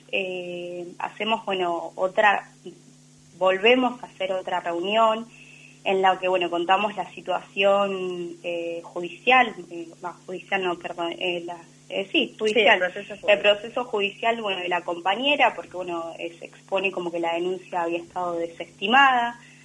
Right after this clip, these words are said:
Speaker 1: pero, bueno, eh, a la compañera esto nadie le avisa, no, no tuvo notificación, así que, bueno, ahora vuelve a, a, se hace una oposición de archivo, entonces vuelve a, a retomarse este proceso.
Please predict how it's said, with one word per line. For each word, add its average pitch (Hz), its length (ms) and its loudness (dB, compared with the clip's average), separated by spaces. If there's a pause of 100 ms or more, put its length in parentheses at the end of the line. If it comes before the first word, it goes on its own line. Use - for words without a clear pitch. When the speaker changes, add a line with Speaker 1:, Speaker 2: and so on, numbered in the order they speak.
(300)
Speaker 1:
pero, 185 200 2
bueno, 175 440 2
eh, 170 200 2
a 170 80 2
la 170 140 2
compañera 175 640 2
esto 175 260 -8
nadie 180 280 0
le 170 100 0
avisa, 202 600 0
no, 180 140 -2
no 175 220 -4
tuvo 180 220 0
notificación, 175 920 -2
así - 220 -10
que, 185 60 -6
bueno, 170 240 0
ahora 180 420 4 (120)
vuelve 190 560 2
a, 165 380 -10 (600)
a, 170 240 -2
se 185 80 -8
hace 185 220 -6
una 175 240 2
oposición 170 560 -4
de 180 80 4
archivo, 240 480 2
entonces 190 500 -6 (220)
vuelve 175 640 4
a, - 80 -4
a 170 240 0
retomarse 175 680 -2
este 165 240 -8
proceso. - 640 -12